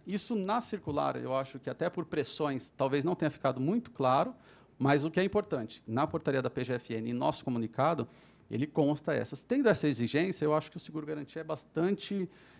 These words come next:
é um ba-, um instrumento bastante interessante, eu acho que para todas as partes envolvidas. Então, a gente tem promovido aí o incentivo da, da, da aceitação nessas condições, nos termos das, das,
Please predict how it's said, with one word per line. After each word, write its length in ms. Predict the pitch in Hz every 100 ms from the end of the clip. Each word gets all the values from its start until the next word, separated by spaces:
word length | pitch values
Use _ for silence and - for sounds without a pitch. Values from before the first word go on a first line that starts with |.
| -
é 120 | - 131
um 80 |
ba-, 140 | 135 143
um 100 | 147
instrumento 400 | 147 143 147 151
bastante 460 | 147 - 151 160
interessante, 640 | 175 175 160 - 143 170 175
eu 60 |
acho 120 | 131 -
que 120 | 131
para 320 | - 139 127
todas 280 | - 139 139
as 140 | 135
partes 320 | - 127 123
envolvidas. 720 | 117 113 123 117 123 196 196 - - - - _
Então, 380 | 117 117 120 131
a 60 | 135
gente 680 | 131 139 139 - 160 160 156
tem 500 | 143 139 165 160 139
promovido 540 | 127 135 135 117 123 127
aí 160 | 123
o 140 | 127 139
incentivo 420 | 135 147 - 135
da, 160 | 135 139
da, 160 | 143
da 100 | 143
aceitação 400 | 135 147 143 170
nessas 300 | 190 180 220
condições, 460 | - 226 - 120 113
nos 140 | 120
termos 280 | 135 135 143
das, 320 | 151 143 - -
das, 360 | 135 139 -